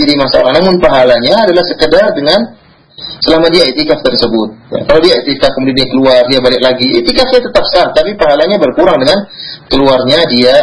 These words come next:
atau dengan kesibukannya. Rasulullah sallallahu alaihi wasallam pernah mengantar Sofia tatkala iktikaf, mengantar Sofia pulang ke rumahnya. Ini Rasulullah sallallahu alaihi wasallam keluar karena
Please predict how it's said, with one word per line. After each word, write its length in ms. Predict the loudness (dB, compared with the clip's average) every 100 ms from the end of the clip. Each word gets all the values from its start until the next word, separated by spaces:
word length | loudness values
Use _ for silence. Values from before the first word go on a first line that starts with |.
| 2
atau 140 | 0
dengan 600 | -2 -2 -8 _ _ -4
kesibukannya. 920 | -2 -2 -2 0 0 -2 -4 -8 -6
Rasulullah 380 | -2 0 2 2
sallallahu 360 | 2 0 2 0
alaihi 140 | 0 0
wasallam 340 | 0 0 0 0
pernah 220 | 0 0
mengantar 320 | 0 0 2 0
Sofia 360 | 0 0 0 0
tatkala 320 | 0 0 0 0
iktikaf, 400 | -2 0 2 2 0 -14 -16 -4
mengantar 360 | 0 0 0 0
Sofia 320 | 0 0 0
pulang 240 | 0 0
ke 60 | 2
rumahnya. 320 | 2 0 0 -2
Ini 60 | 0
Rasulullah 300 | 0 0 0
sallallahu 100 | -2
alaihi 0 |
wasallam 100 | -2
keluar 240 | 0 2 2 2
karena 200 | 0